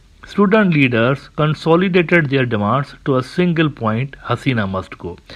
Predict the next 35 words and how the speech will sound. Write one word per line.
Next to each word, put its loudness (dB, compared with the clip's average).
यानी 4
ये 6
जो 4
प्रोफेसर्स 4
थे, -2
जो 2
ब्रेन 4
था 4
असल -2
में -6
इसके -4
पीछे, -4
ये 2
तो 0
यूथ 0
जो 4
था 2
वो -2
तो 0
आप 0
कह 0
सकते -4
हैं -2
कि 2
एग्जीक्यूट -2
कर 0
रहे -4
थे -10
ना -2
सारे 0
प्लान्स -2
को -6
ग्राउंड -2
के -8
ऊपर, -6